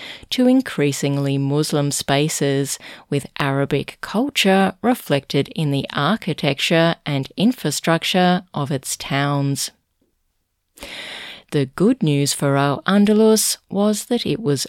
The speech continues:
earning itself a reputation internationally as a stable, well-administered power. It is forming diplomatic ties with other powers in the Middle East,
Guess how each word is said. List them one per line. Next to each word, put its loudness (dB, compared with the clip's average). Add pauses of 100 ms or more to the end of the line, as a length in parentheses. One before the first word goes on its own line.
earning 2
itself 0
a -2
reputation 0
internationally 0 (100)
as -2
a 0
stable, 0
well-administered 0
power. 0 (1300)
It -4
is 0
forming 0
diplomatic -2
ties 0
with 2 (100)
other -2
powers 0
in -2
the 4
Middle 2
East, 0